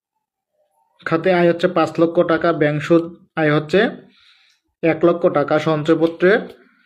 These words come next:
সুদ হচ্ছে পঞ্চাশ হাজার টাকা। পাঁচ লক্ষ, এক লক্ষ ছয় লক্ষ, তার ছয় লক্ষ পঞ্চাশ হাজার টাকা হচ্ছে তার ইনকাম। তারপর দেখেন তার বিনিয়োগ আছে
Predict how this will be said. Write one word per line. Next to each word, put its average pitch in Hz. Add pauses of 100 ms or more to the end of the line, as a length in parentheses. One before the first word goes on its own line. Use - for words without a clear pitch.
(560)
সুদ 160
হচ্ছে 170 (360)
পঞ্চাশ 175
হাজার 135
টাকা। 113 (2250)
পাঁচ 143 (120)
লক্ষ, 147 (420)
এক 160
লক্ষ 151 (120)
ছয় 151
লক্ষ, 143 (220)
তার 156
ছয় 156
লক্ষ 165
পঞ্চাশ 165
হাজার 170
টাকা 180
হচ্ছে 202
তার 180 (960)
ইনকাম। 160 (2000)
তারপর 170
দেখেন 170
তার 165
বিনিয়োগ 175
আছে 185